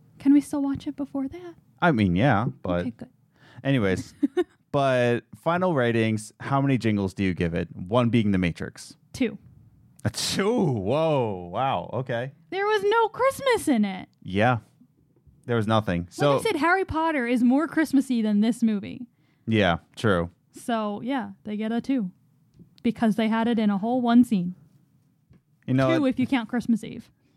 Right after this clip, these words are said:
Speaker 2: You know, now, now I think about it, I'll also give it a two.
Speaker 1: You were gonna give it a three, right?
Speaker 2: I was gonna give it a three just because, you know, it, it did have Christmas throughout the movie.
Speaker 1: Yeah, they mentioned it.
Speaker 2: They mentioned it, but it doesn't really, it, it's not really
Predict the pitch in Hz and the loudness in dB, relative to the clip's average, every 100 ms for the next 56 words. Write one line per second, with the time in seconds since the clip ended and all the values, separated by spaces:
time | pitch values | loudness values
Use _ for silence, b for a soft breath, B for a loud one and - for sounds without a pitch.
0 | - 127 127 123 120 127 120 107 117 107 | -2 2 2 2 2 2 2 2 2 2
1 | 107 92 92 90 92 90 87 82 80 80 | 0 -2 0 2 2 0 -2 -4 -6 -6
2 | 82 82 - 82 82 - 262 269 247 233 | -6 -6 -2 0 0 -4 -8 -4 -2 -2
3 | 226 202 - 233 214 196 208 - - 240 | -4 -6 -6 -4 -2 -2 -4 -6 -2 -2
4 | - 302 285 240 196 - 170 170 165 185 | 0 0 2 2 0 2 2 4 2 -2
5 | 233 254 233 208 180 214 156 139 131 131 | -6 -2 2 2 0 0 2 4 4 2
6 | 180 - - b b b 190 254 262 196 | 0 -4 -12 b b b 0 2 0 0
7 | 185 190 185 165 - 170 - 170 - 139 | 0 2 2 -2 0 0 2 -4 -2 -4
8 | 117 107 131 - 107 98 98 107 151 180 | 2 2 2 -2 -2 0 0 2 0 0
9 | 277 294 233 226 240 330 339 - - 214 | 0 0 0 2 2 2 0 -2 0 2
10 | 185 175 69 - - 143 160 190 - 135 | 2 -2 -10 -16 -2 0 2 0 2 0
11 | 110 113 143 117 147 165 170 190 139 139 | 0 0 0 0 0 0 -2 -4 0 2
12 | 135 120 113 - - 160 - 156 180 180 | 4 2 0 -2 -2 -2 -2 -2 0 -2
13 | 147 131 135 127 117 104 | 0 2 2 2 2 0